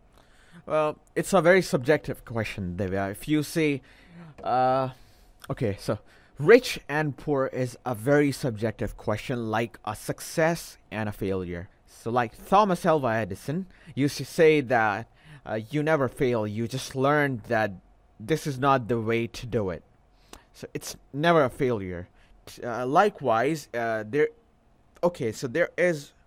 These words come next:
rich and then there's poor. I believe, I strongly believe that in the current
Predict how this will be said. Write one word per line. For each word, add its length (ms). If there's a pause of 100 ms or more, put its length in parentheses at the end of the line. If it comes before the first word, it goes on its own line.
(160)
rich 480
and 300
then 160
there's 320
poor. 260 (1200)
I 160
believe, 440
I 100
strongly 640
believe 560
that 300
in 160
the 100
current 400